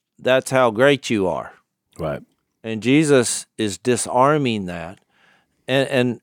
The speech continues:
Speaker 1: us as human beings, we bow down to those types of idols. You know, we're thinking to be, to, to have arrived, you have to have a big bank account or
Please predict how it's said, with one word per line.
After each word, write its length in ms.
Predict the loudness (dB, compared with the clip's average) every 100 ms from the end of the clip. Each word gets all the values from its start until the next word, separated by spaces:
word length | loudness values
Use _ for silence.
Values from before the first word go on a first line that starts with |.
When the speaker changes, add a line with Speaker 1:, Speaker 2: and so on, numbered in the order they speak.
| 0
Speaker 1:
us 300 | 2 2 2
as 180 | -2 -2
human 360 | -2 0 -2
beings, 420 | 0 0 -2 -4
we 180 | -2 -2
bow 380 | 0 0 2 2
down 400 | 2 2 2 0
to 120 | -4
those 340 | -4 -2 -2 -2
types 380 | -4 -4 -4 -6
of 120 | -6
idols. 520 | -2 -2 -2 -8 -16 -14
You 140 | -6
know, 80 | -4
we're 200 | 0 0
thinking 580 | 0 0 -2 -2 -4 -4 _ _ _ _ _ -8
to 120 | -4
be, 580 | 2 2 4 0 -4 _ _ _ _ _ _ _ _ _ -12
to, 200 | -8 -8 -8
to 220 | -4 -2
have 240 | 0 0 0
arrived, 760 | 0 2 4 4 4 2 0
you 220 | 0 2
have 280 | 4 2 0 -4
to 60 | 0
have 160 | 0
a 60 | 0
big 360 | 4 4 2 -2
bank 300 | 0 0 0
account 640 | -6 -2 0 0 -2 -6 _
or 560 | -10 -8 -8 -8 -12